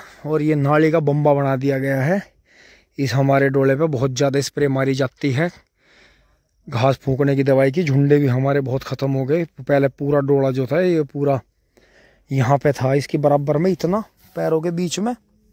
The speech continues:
ये हमारा पत्थर गड़ा हुआ है। ये डोले के सेंटर में था, अब ये बिल्कुल देखो निखर गया है। पत्थर गाड़े गए हैं हर जगह बचाने के लिए,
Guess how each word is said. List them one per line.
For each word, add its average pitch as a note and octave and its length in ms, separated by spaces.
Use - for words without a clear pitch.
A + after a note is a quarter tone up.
ये D3+ 160
हमारा C#3+ 280
पत्थर D3 300
गड़ा C#3+ 200
हुआ D3 300
है। F#3+ 140
ये F#3+ 160
डोले D#3+ 320
के E3 140
सेंटर D3 340
में C#3+ 140
था, C#3+ 140
अब E3 80
ये F3 120
बिल्कुल E3 320
देखो C#3 260
निखर D#3 300
गया D3 200
है। F#3 160
पत्थर D3+ 280
गाड़े D3 280
गए D3 120
हैं D3+ 160
हर D3 220
जगह D3+ 240
बचाने D3 420
के D3 100
लिए, D3+ 280